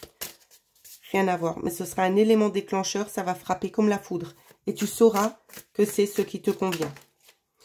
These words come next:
Donc j'ai envie de te dire, en fait, tu cherches les réponses extérieures, mais tu les as déjà à l'intérieur de toi.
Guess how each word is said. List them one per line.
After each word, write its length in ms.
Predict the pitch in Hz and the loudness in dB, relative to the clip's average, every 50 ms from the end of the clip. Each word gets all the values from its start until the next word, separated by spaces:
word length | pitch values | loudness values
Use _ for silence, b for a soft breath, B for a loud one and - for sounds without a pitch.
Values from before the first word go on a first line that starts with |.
| b b b b b - | b b b b b -2
Donc 100 | 185 170 | 0 2
j'ai 120 | 170 202 | 4 4
envie 200 | 190 185 196 214 | 4 4 2 -2
de 60 | - | -2
te 100 | - 202 | -2 -2
dire, 220 | 196 185 208 214 208 | 0 2 2 2 2
en 80 | 196 | 0
fait, 160 | - - 208 | -2 -6 -8
tu 120 | - - 190 | -8 -8 -8
cherches 300 | - - 208 214 - - | -4 -4 -4 -4 -4 -4
les 100 | 190 190 | -4 -4
réponses 420 | 190 190 180 - 196 196 190 - | -4 -4 -2 -2 -2 -2 -2 -4
extérieures, 520 | 185 - - - 202 190 190 185 196 196 196 | -6 -6 -4 -6 -4 -4 -2 -2 -2 0 0
mais 140 | 185 185 | -2 -2
tu 100 | - - | -4 -6
les 240 | 185 175 180 175 180 | -4 -4 -4 -4 -4
as 80 | 185 170 | -4 -4
déjà 300 | 165 180 180 175 185 180 | -2 -4 -2 0 0 0
à 20 | |
l'intérieur 540 | 175 170 170 165 - 175 175 170 180 175 170 | 0 0 -2 -2 -6 -8 -8 -8 -8 -8 -8
de 100 | 165 170 | -10 -10
toi. 240 | 170 - - 170 | -10 -8 -12 -12